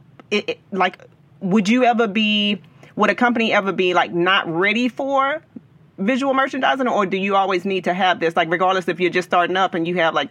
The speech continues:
you know, just a handful of customers? Is that something that you need to consider, um, you know,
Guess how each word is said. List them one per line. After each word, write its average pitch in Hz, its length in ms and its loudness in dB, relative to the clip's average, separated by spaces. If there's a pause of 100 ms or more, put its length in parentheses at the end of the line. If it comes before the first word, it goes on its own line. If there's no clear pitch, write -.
(120)
you 175 160 -2
know, 143 140 0
just 170 180 -6
a 156 40 -4
handful 233 380 0
of 214 80 -2
customers? 220 440 0
Is 170 100 -4
that 190 180 0
something 190 280 -2
that 175 180 -2
you 175 40 -2
need 170 180 -2
to 160 40 -2
consider, 165 540 -2 (460)
um, 156 440 0 (340)
you 175 120 -4
know, 156 220 -2